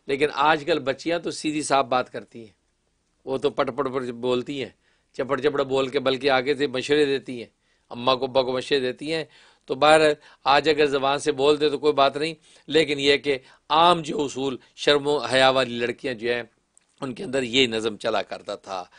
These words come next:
इसलिए फरमाया कि जो लोग ज़बरदस्ती करके ज़बान से कबूल कराते हैं वो फरमाया बुरा करते हैं। तो यहाँ तक जो है ये वली के हवाले से पाँच मसले हो गए हैं। मसला नंबर छः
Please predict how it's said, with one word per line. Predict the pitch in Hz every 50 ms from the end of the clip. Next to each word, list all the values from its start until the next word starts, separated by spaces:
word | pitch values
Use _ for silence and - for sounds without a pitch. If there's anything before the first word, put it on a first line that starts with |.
| - _ _ _ -
इसलिए | 156 143 - - 147
फरमाया | 127 - 120 113 110 117 113 104 95 _ - - - - _ -
कि | 156 151
जो | 135 123 147 147
लोग | 147 143 143 135
ज़बरदस्ती | 117 131 127 123 127 117 135 143 - - 165 139
करके | 135 135 127 113 135
ज़बान | 117 120 113 123 123 127
से | 117 - 127
कबूल | - 127 117 117 113
कराते | 110 - 117 110 110 107 - 147 147
हैं | 147 135 - _ _ _ _ _ -
वो | 123 120
फरमाया | 110 120 117 113 113 131 143
बुरा | 135 117 107 120 117 113 110
करते | 107 - 104 92 - - 101
हैं। | 95 92 92 92 92 92 90 90 95 _ _ _ _ - - _ _ _ -
तो | -
यहाँ | 147 143 151 147 156 170 175
तक | - 160 139
जो | 117 117 131 135
है | 147 156 151 _ - - _ _ -
ये | 131 139
वली | 131 123 135 139 143 156
के | 147 135 147
हवाले | 131 120 127 127 127 127 139
से | 127 151 147
पाँच | 151 _ - 139 131 139 147 156 156 151 151
मसले | 131 127 123 - - 127 120
हो | 113 113
गए | 110 127 135 131
हैं। | 127 117 - - - _ _ -
मसला | 127 135 139 135 - 151 139 143
नंबर | 135 127 135 120
छः | - - - 139 151 170 175